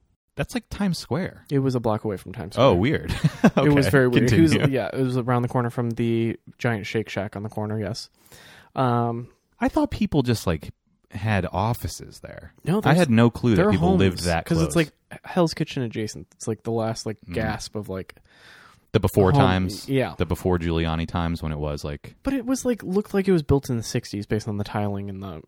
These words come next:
Speaker 2: hallways. Like, it looked
Speaker 1: Yeah.
Speaker 2: newish and it was brick, which I'm like, "Ooh, brick. No, thank you."
Speaker 1: Oh,
Speaker 2: Gonna ha-,
Speaker 1: yeah.
Speaker 2: gonna have to
Speaker 1: Brick
Speaker 2: have
Speaker 1: in the hallway, you said?
Speaker 2: No, brick as the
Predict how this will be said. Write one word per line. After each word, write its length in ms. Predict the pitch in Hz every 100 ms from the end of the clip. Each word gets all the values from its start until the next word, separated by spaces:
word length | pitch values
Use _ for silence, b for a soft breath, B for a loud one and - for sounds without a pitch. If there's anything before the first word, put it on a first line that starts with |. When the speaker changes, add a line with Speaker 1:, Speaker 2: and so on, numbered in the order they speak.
| _
Speaker 2:
hallways. 640 | - 107 95 55 - - - _ _ -
Like, 140 | 139
it 80 | 143
looked 160 | 180 196
Speaker 1:
Yeah. 160 | 143
Speaker 2:
newish 420 | 143 135 156 165 147
and 80 |
it 40 | 123
was 100 | 110
brick, 460 | - 104 - - - b b b -
which 140 | -
I'm 120 | 131
like, 160 | 123 113
"Ooh, 240 | 120 107 -
brick. 320 | 110 107 - - - _ _ _ _ _ -
No, 220 | 123 117
thank 260 | - 110 -
you." 140 | 85 - _ _ _ _ _ _ _ _ _ _ -
Speaker 1:
Oh, 100 | 95
Speaker 2:
Gonna 60 | 80
ha-, 60 |
Speaker 1:
yeah. 180 | 85 69 - -
Speaker 2:
gonna 160 | 127
have 140 | 123 113
to 140 | 120
Speaker 1:
Brick 180 | 117 -
Speaker 2:
have 40 |
Speaker 1:
in 60 | 151
the 60 | 92
hallway, 460 | - 92 113 143
you 80 | 170
said? 320 | 156 170 175 170 -
Speaker 2:
No, 140 | 165 147
brick 260 | 147 151 -
as 240 | 135 123
the 300 | 131 120